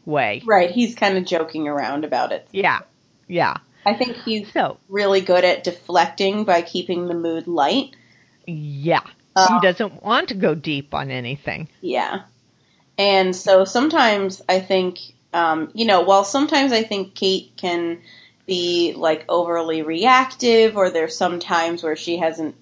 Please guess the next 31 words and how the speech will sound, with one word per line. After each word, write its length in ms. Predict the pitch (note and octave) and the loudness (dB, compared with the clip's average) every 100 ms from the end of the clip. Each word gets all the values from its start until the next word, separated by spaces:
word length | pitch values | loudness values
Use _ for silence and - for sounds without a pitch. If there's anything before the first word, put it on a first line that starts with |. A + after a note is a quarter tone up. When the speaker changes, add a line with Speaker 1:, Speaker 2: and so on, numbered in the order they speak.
| - | -6
Speaker 2:
maybe 320 | E3+ D#3+ D#3 | -4 -4 -6
treated 460 | - F3 F#3 F#3 | -6 -6 -2 -4
him 340 | G#3 F#3+ F#3+ F#3+ | -2 0 0 -4
great, 540 | F#3+ F3+ F#3 C4 C#4+ - - - _ - | -4 -4 -2 -2 -6 -14 -20 -20 _ 0
um, 640 | F#3+ F#3 F3 E3+ E3+ - _ - | 4 6 6 4 -2 -8 _ -8
a-, 300 | D3+ - - | -8 -4 2
at 120 | F#3+ | 2
the 80 | F#3+ | 0
same 320 | F#3+ A3+ A3+ A#3 | -2 2 2 0
time, 380 | A3+ G#3+ G#3 | 2 4 4
I 140 | F#3 F#3 | 4 2
feel 260 | - G3+ | 0 2
like 360 | G3 F3+ F3 - | 4 4 2 -6
s-, 260 | - - - _ - | -20 -20 -20 _ 0
sometimes 500 | A#3+ B3 A#3 A3 G#3+ | 2 4 2 2 -2
she 360 | - G#3+ G#3 | -4 -2 0
has 280 | F#3+ F#3+ F#3 | 2 4 2
a 60 | F3 | 2
level 480 | E3 F3 F3+ F3 - | 2 4 4 2 4
of 320 | E3 E3 E3 | 2 2 -2
wanting 360 | E3 E3+ E3+ E3+ | -2 0 -4 -6
to 80 | E3+ | -10
be 200 | D#3+ D#3+ C#3+ | -6 -6 -6
real 560 | E3 E3+ F#3+ G#3+ B3+ - _ _ _ | -6 -2 0 0 -4 -8 _ _ _
that 280 | E3+ D#3+ D3+ - | 2 4 2 -2
he's 240 | G#3 F#3 | -4 -2
not 300 | F#3 D#3+ - | 0 -2 -2
willing 280 | D#3 D3 C#3+ | -2 -2 -4
to 120 | D3+ | -8
go 200 | - B2+ | -6 -6
to. 380 | - - - F#3+ | -6 -8 -8 -10